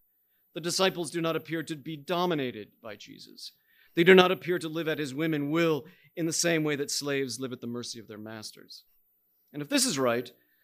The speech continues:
then how can the gospel writer insist that Jesus calls the disciples out of something like slavery's bondage and into friendship's freedom? Second, and related,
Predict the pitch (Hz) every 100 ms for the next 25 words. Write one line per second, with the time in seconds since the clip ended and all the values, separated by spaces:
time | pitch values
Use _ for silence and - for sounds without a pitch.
0 | _ - 175 165 208 202 190 170 180 175
1 | 175 156 151 143 143 - 147 - 127 143
2 | 165 135 123 - 143 151 131 135 127 139
3 | 127 123 123 127 120 - 185 185 156 127
4 | 120 - 131 123 117 107 165 165 147 123
5 | - - - - - 135 127 120 123 110
6 | 117 - - 120 107 101 101 _ _ _
7 | _ _ _ _ _ _ - - - -
8 | - 269 196 - 185 175 208 208 180